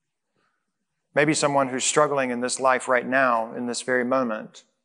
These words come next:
Maybe someone whose name we've called on the hospital list. And maybe, just maybe,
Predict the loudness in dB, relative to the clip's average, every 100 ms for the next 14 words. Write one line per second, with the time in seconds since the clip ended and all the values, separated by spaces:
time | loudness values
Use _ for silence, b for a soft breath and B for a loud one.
0 | _ -4 0 0 0 2 2 0 -4 -2
1 | 0 -2 2 4 4 2 2 2 2 0
2 | -4 -2 -4 -4 -6 -8 -12 _ _ _
3 | _ _ _ _ _ _ _ _ _ _
4 | _ _ _ _ _ 0 2 4 2 0
5 | 0 2 2 2 -4 -4 -10